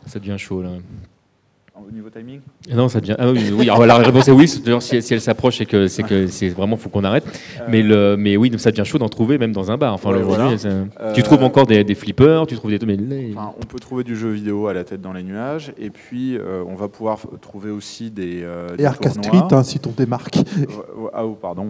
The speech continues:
Speaker 2: je, je les connais pas tous. Euh, et puis à un moment, on va trouver du jeu vidéo dans un musée. Donc là, je vais être encore, euh,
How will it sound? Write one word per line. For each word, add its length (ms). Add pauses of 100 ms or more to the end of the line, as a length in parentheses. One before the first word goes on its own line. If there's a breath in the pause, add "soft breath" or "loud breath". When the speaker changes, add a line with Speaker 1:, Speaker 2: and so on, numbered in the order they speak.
(200)
Speaker 2:
je, 340
je 20
les 80
connais 220
pas 160
tous. 340 (540 loud breath)
Euh, 1200 (120)
et 80
puis 160
à 60
un 60
moment, 300
on 40
va 120
trouver 220
du 120
jeu 100
vidéo 240
dans 240
un 40
musée. 340
Donc 260
là, 140
je 120
vais 60
être 220
encore, 400
euh, 320